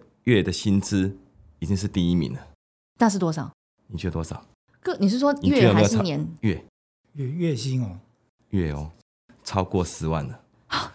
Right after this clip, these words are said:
Speaker 2: 这么高？
Speaker 1: 证券期货业的平均月薪资已经超过十一万。
Speaker 2: 资历，资历呢？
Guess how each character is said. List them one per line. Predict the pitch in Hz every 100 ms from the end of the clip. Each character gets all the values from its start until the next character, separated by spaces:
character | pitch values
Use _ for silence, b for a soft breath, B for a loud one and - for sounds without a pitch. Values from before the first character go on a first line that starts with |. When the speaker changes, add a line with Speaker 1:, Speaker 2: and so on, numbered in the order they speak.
| -
Speaker 2:
这 | - 120
么 |
高？ | 107
Speaker 1:
证 | 226
券 | 110
期 | 101 - 90
货 | 101
业 | 98 95
的 | 82
平 | - 87 82
均 | - 95 92 -
月 | 101
薪 | 82 92 87
资 | - 80
已 | 69
经 | 90
超 | 80 87
过 | 80 87
十 | 76 -
一 | 73 73
万。 | 76
Speaker 2:
资 | 339
历， | 339 226
资 | - 262
历 | 262 202
呢？ | 170 170